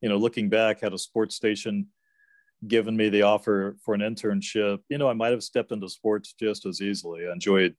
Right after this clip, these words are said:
both, you know, quite a bit, and, uh, got to do some internships, eventually got on air, working professionally, worked, you know, doing commercials, uh, street team stuff with promotions, getting out, meeting listeners, and then,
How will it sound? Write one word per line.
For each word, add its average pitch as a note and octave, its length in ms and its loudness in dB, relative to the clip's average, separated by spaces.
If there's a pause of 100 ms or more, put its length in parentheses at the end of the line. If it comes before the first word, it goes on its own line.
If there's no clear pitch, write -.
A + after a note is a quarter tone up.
both, G2 280 4 (300)
you G2 100 0
know, E2+ 120 -2
quite G2 260 2
a F2+ 60 2
bit, F#2 320 4 (680)
and, F2+ 320 0
uh, F2+ 300 4 (260)
got G2+ 160 4
to F#2 80 -14
do G#2 180 2
some G2 160 -4
internships, G#2 800 0
eventually G2 520 -2
got F#2+ 180 -2
on F#2 160 -4
air, C3 180 2
working G2+ 320 -4
professionally, G#2 800 -4
worked, F#2+ 440 -6 (240)
you A2+ 240 -4
know, F2+ 160 0
doing F#2+ 360 2
commercials, G2 840 2 (540)
uh, F2 160 0
street B2 400 2
team A#2+ 240 0
stuff C#3 440 4
with G#2 160 -2
promotions, A2 640 0
getting G2 260 -2
out, G2+ 240 0
meeting G2+ 260 -4
listeners, G2+ 640 -4
and G2 120 -8
then, G2+ 280 2